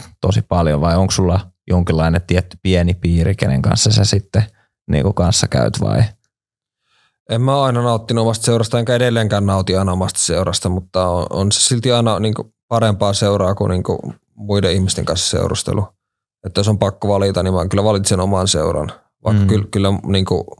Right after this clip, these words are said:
Speaker 2: mulla on itsenikin kanssa välillä tosi tylsää. Että, että jos mä niinku oon itsekseni ja, ö, seuraan omia ajatuksia, niin, niin kyllä ne on joskus niin mitään sanomattomia, että mä haluaisin niinku vaihtaa aivoja, mutta, mutta tota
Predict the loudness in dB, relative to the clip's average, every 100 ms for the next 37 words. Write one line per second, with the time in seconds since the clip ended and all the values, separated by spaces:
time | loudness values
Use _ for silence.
0 | _ _ _ _ -12 -4 -2 -2 -2 -2
1 | 0 0 -2 -4 -2 0 0 0 -2 -2
2 | -4 -4 -4 -2 -2 -2 -4 _ _ _
3 | -6 -4 -4 -6 -14 -10 -8 -4 -2 -2
4 | -2 -2 0 2 0 -2 -4 -6 -18 _
5 | _ _ -2 0 0 0 -2 0 0 0
6 | -2 -8 -16 -16 -16 -16 -16 -10 -6 -4
7 | -4 -2 0 2 0 0 0 2 2 2
8 | 0 -2 -2 0 0 -2 -2 -2 0 0
9 | 0 0 0 0 0 0 0 0 0 -4
10 | -4 -4 -2 -2 -2 0 0 -2 -2 -2
11 | -2 0 0 0 -2 0 0 0 0 0
12 | -2 -4 -6 -6 -6 -6 -6 -4 0 -2